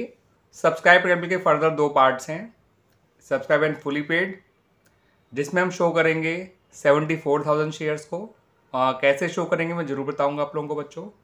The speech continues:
और दूसरा है आपका subscribe but not fully paid, जिसमें हम शो करेंगे फ़ोर थाउजेंड शेयर्स को।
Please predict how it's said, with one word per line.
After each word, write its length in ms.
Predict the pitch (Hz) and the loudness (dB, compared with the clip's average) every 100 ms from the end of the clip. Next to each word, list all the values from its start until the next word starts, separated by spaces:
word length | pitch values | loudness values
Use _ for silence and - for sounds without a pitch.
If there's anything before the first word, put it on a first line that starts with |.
| _ _ _ _ _ _ _ _ _ _ _ 156 | _ _ _ _ _ _ _ _ _ _ _ 8
और 200 | 156 147 | 8 6
दूसरा 380 | 143 160 202 208 | -4 -2 4 6
है 160 | 190 185 | 8 6
आपका 360 | 175 - 190 | 4 4 2
subscribe 480 | 196 170 151 170 160 | 2 -4 -2 0 2
but 120 | 160 143 | 2 0
not 220 | 139 143 | 0 0
fully 200 | 170 165 170 | -4 -6 -4
paid, 240 | 175 190 - _ - | -6 -6 -12 _ -10
जिसमें 260 | 135 143 175 | -8 -4 -2
हम 100 | 170 | -2
शो 160 | 175 165 | -2 0
करेंगे 340 | 156 156 160 | 0 0 -2
फ़ोर 280 | 160 143 139 | -2 -4 -2
थाउजेंड 240 | 147 185 151 | -2 -2 -2
शेयर्स 300 | 160 151 147 | -6 -6 -8
को। 160 | - | -12